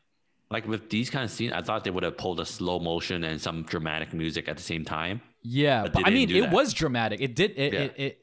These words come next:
Speaker 2: it, like, it had that effect because he was
Speaker 1: <laughs>
Speaker 2: getting so deep in
Speaker 1: Mm-hmm.
Speaker 2: that speech, and then out of nowhere, he gets murked,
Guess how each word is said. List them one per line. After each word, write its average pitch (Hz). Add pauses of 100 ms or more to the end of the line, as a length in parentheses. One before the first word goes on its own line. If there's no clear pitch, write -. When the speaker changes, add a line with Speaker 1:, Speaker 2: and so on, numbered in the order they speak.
(180)
Speaker 2:
it, 143
like, 139
it 135
had 147
that 147
effect 110
because 117
he 135
was 117 (240)
Speaker 1:
<laughs> -
Speaker 2:
getting 143
so 139
deep 131
in -
Speaker 1:
Mm-hmm. 120
Speaker 2:
that 107
speech, - (260)
and 117
then 123
out 123
of 110
nowhere, 120
he 101
gets 101
murked, 92